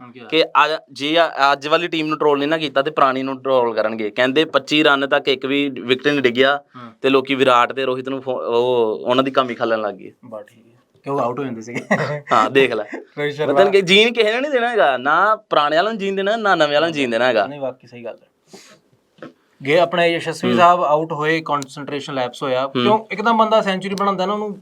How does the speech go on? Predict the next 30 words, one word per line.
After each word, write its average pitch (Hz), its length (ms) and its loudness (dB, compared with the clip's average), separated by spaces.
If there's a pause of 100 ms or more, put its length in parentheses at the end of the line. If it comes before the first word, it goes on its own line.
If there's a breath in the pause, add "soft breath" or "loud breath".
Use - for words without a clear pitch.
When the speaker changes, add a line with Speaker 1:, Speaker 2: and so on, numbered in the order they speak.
Speaker 1:
ਹੋ 131 80 -10
ਜਾਂਦਾ, 131 220 -8
"ਯਾਰ, 139 180 -6
ਮੈਂ 160 200 -4
ਇੱਕ," 147 140 -10 (400 soft breath)
ਨਾਲੇ 151 200 -2
ਇੰਗਲੈਂਡ 147 340 -4
ਦੀ 165 80 -4
ਖੂਬਸੂਰਤੀ 143 540 -12
ਇਹੀ 135 240 -10
ਹੈ, 143 220 -12 (260)
Speaker 2:
ਹੂੰ। 101 160 -8 (340)
Speaker 1:
ਓਪਨਰ 214 680 0 (580)
ਬੜੀ 185 140 -2
ਦੇਰ 170 260 0
ਬਾਅਦ 175 200 2
ਸੈਂਚੁਰੀ 147 360 -6
ਬਣੀ 120 260 -6
ਹੈ। 120 60 -8
ਜੇ 131 140 -8
ਤੁਹਾਨੂੰ 156 220 -2
ਮੈਂ 151 100 -2
ਸਟੈਟਸ 143 320 -2
ਦੱਸਾਂ 156 260 -8
ਨਾ 175 100 -4
ਕਿ 170 320 -4
ਜਿਹੜੇ 147 320 -4
ਬੰਦੇ 139 320 -4
ਆ, 139 80 -2
ਮਤਲਬ, 156 280 -4